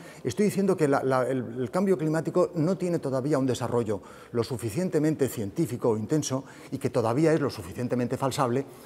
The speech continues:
como para que, si no es necesario apelar a él, no lo hagamos. Cosa que hoy en día se hace con excesiva frecuencia.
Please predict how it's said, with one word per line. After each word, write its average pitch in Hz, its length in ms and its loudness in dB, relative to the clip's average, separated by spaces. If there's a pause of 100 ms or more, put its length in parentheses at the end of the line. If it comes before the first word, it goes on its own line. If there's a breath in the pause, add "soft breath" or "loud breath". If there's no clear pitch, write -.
(240 loud breath)
como 131 220 2
para 135 180 2
que, 143 80 0
si 135 160 0
no 180 140 4
es 220 160 6
necesario 175 460 0
apelar 123 300 0
a 147 100 4
él, 165 240 2
no 151 160 2
lo 147 120 4
hagamos. 107 480 0 (520 loud breath)
Cosa 196 280 4
que 190 80 6
hoy 185 100 6
en 175 100 2
día 175 160 4
se 180 120 -2
hace 185 200 -2 (200 loud breath)
con 156 160 2
excesiva 151 540 0
frecuencia. 151 640 -2